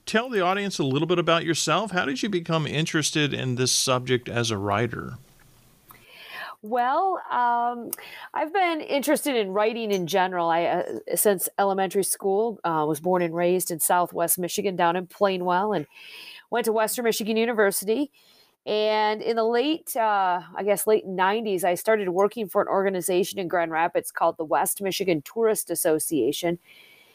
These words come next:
Speaker 2: And my first project with them was cataloging all of the lighthouses on Lake Michigan.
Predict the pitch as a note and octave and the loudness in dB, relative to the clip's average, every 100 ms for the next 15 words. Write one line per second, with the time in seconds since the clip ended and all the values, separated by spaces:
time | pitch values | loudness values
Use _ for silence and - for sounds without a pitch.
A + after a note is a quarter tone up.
0 | _ _ - G#3+ G#3+ G#3+ G#3 G#3 G#3 F3+ | _ _ -4 0 0 0 0 0 -2 -2
1 | G#3 G3 A#3 - A#3+ A3 A3+ G#3+ F3+ F#3+ | -2 0 0 0 0 0 2 0 0 -2
2 | F3 F3+ E3+ F#3 F#3+ F3 E3 - - G#3+ | 0 0 0 0 0 0 0 -4 -6 -2
3 | A3+ A#3 F#3+ F3+ F#3 F#3+ G3+ F#3+ E3+ F3 | 0 2 0 -2 -2 0 2 0 0 2
4 | G3 G3 F3+ - F3+ E3 - F3 F3 E3+ | 0 0 0 0 -2 0 2 2 2 0
5 | E3+ - E3 F3 F3 B3 D#4+ - - - | -4 -6 4 4 4 0 0 0 -2 -10